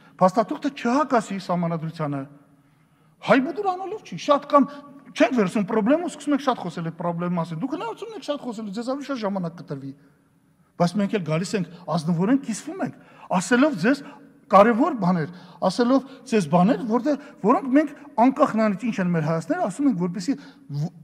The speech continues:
իսկապես ռեալ օգուտ լինի։ Այնուհանդերձ կարծում եմ, կարծում եմ, որ ճիշտը սա էր, չժխտելով, որ որոշ կետեր ես համաձայն եմ, ճիշտը սահմանամերձ բնակավայրերում ծառայությունները մա-, մաց-,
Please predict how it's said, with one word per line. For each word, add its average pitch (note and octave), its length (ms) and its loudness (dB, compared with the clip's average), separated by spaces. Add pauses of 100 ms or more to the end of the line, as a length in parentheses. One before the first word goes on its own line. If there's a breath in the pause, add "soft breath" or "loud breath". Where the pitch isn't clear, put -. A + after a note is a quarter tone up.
(120)
իսկապես A#3 540 -2
ռեալ F3+ 300 2
օգուտ - 240 -10
լինի։ A#2+ 160 -16 (500 soft breath)
Այնուհանդերձ C#4 600 4
կարծում E3 400 -2
եմ, C#3+ 100 -10
կարծում E3+ 340 0
եմ, C3 140 -8
որ C#3 140 -8 (280)
ճիշտը C4+ 320 -6
սա D#3 240 -4
էր, A3+ 140 -4 (640 soft breath)
չժխտելով, A3 640 -2
որ D3 200 -8
որոշ E3+ 340 -2 (160)
կետեր D#3+ 400 -10
ես D#3 140 -8
համաձայն D3 460 -4
եմ, D4 120 -6 (360 loud breath)
ճիշտը E4+ 420 -10 (200)
սահմանամերձ D#3+ 640 -4
բնակավայրերում C#3+ 720 -10 (800 soft breath)
ծառայությունները G3 840 2
մա-, E3 220 0
մաց-, F3 440 -2